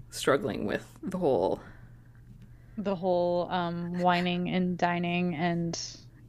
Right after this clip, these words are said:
Speaker 1: questionable
Speaker 2: like,
Speaker 1: activity.
Speaker 2: questionable ladies.
Speaker 1: Mm-hmm. With Matt.
Speaker 2: Yeah.
Speaker 1: But of course, like,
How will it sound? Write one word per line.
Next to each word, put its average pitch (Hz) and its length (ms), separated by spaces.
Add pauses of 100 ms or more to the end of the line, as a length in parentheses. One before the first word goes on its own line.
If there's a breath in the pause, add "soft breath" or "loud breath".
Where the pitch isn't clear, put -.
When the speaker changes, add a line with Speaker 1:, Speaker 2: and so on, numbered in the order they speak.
(140)
Speaker 1:
questionable - 760 (1160 loud breath)
Speaker 2:
like, - 180
Speaker 1:
activity. 196 300
Speaker 2:
questionable 185 1080
ladies. 190 800 (160)
Speaker 1:
Mm-hmm. 190 760
With 190 160
Matt. 160 500 (840 soft breath)
Speaker 2:
Yeah. 185 100
Speaker 1:
But 196 80
of 180 120
course, 165 300
like, 127 360